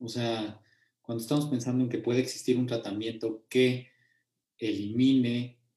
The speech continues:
toda la sintomatología y todas las, toda la patología derivada de la infección, pues sí, podemos hablar como de una cura, pero de una cura individual. Cuando hablamos de lo colectivo, en sentido estricto, para hablar de esta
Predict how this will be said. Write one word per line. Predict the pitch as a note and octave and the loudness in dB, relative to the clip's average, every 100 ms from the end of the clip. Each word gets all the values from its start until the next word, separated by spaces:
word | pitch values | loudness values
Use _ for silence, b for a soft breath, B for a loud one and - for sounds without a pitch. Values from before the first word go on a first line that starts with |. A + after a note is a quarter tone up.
| _ | _
toda | A#2+ A#2+ A#2 | -2 0 0
la | G#2+ | 0
sintomatología | - G#2 G#2 G#2 G#2 G2+ - A#2 | -4 -8 -10 -10 -10 -10 -8 -4
y | G#2+ | -4
todas | A2+ A2+ A2 | -2 -4 -4
las, | G2 G2 - _ _ | -6 -10 -14 _ _
toda | B2 | 0
la | A#2+ A2+ | 0 0
patología | G#2 G2+ G2 - A#2 | -4 -4 -6 -4 -4
derivada | A2 G#2 G2 A2 G#2+ G2 - _ _ _ | -2 -4 -2 -2 -4 -8 -14 _ _ _
de | A#2+ A2 | -8 -4
la | |
infección, | A#2 B2 D3 - D3+ - - b b b _ | -2 0 0 2 2 2 -4 b b b _
pues | B2 B2 | -2 0
sí, | E3+ E3 | 2 4
podemos | C3+ C#3 | 4 2
hablar | C3 B2 - | 0 -2 0
como | C#3+ B2+ | 2 4
de | |
una | B2 C3 | 4 2
cura, | B2+ B2+ B2+ | 2 2 2
pero | A#2+ G#2+ | 0 -2
de | |
una | G#2 A#2+ | -2 -4
cura | A2 A2 | -6 -4
individual. | G#2+ G#2+ A2 - - - - - _ _ _ _ | -2 0 2 2 0 -8 -20 -20 _ _ _ _
Cuando | - A2 A2 | -8 -4 0
hablamos | A2 A#2+ C3+ | 2 4 2
de | C3+ | 2
lo | B2+ | 2
colectivo, | B2+ B2+ B2 - D3 A#2+ C3+ | 4 2 2 4 4 4 0
en | G#2+ | -2
sentido | G2+ G2 A#2+ B2 | -6 -6 -2 -2
estricto, | - B2+ - A#2+ A#2+ | -2 -6 -4 -6 -6
para | - F2+ F2+ - | -6 -8 -12 -18
hablar | - G2 A2+ A#2 - b b b _ _ _ | -8 -2 -2 -2 -6 b b b _ _ _
de | A2 A2+ | 0 2
esta | A2+ B2 - - | 2 -2 -4 -12